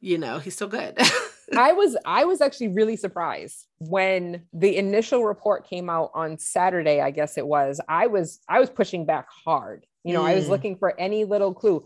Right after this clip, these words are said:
Speaker 2: "Oh, see, the Tampa Bay reporter said Bruce Arians doesn't know anything. I know Tom. He's way too kind to just
Speaker 1: Right.
Speaker 2: blindside them and not tell them." And, you know, I, I, I really, truly thought he said for years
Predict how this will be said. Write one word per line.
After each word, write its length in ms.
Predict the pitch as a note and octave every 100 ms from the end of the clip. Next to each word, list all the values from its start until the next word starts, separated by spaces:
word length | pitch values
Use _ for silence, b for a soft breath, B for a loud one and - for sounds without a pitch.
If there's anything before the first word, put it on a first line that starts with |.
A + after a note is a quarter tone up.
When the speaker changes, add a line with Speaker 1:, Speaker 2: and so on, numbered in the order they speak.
| _
Speaker 2:
"Oh, 140 | B3 C#4
see, 240 | C4+ C#4+
the 120 | C4+
Tampa 300 | B3+ B3+ C4
Bay 180 | A3+ B3+
reporter 420 | B3+ A#3+ A#3+ A#3
said 220 | A#3 A3 F3
Bruce 220 | A3+ A3+
Arians 380 | A3 A3+ A3 A3
doesn't 220 | G#3+ -
know 140 | A3
anything. 420 | A3+ A3 G#3+ F3 -
I 160 | G#3+
know 240 | A#3+ A3+ A#3+
Tom. 340 | A3+ F3+ D#3+
He's 160 | G3 G3+
way 200 | G3+ A3
too 180 | A3+ A#3
kind 420 | - A3 A3 G#3
to 100 | G3
just 180 | F#3 F#3
Speaker 1:
Right. 340 | B3 A#3+ A3 G3+
Speaker 2:
blindside 240 | G#3 F#3+
them 240 | F3+ F#3+ F#3+
and 100 | F3+
not 220 | F3 -
tell 220 | G#3 G#3+
them." 280 | G3 F#3 F3+
And, 160 | D#3+ D#3 b b b b _
you 120 | A#3
know, 160 | A#3+ G3
I, 160 | - - -
I, 300 | G#3 C4 -
I 220 | F#3 A3 C4+ G3
really, 300 | G3+ B3+ C4+
truly 680 | C4 - A3+ F3+ D3+ D3+ E3 _ _ _ _
thought 420 | F3+ G3+ C3+ C#3+ - _ _ _ E3
he 300 | - - G#3 G3
said 360 | - G#3 F#3+
for 120 | -
years 560 | C4 A3 A3 A3 A3+ -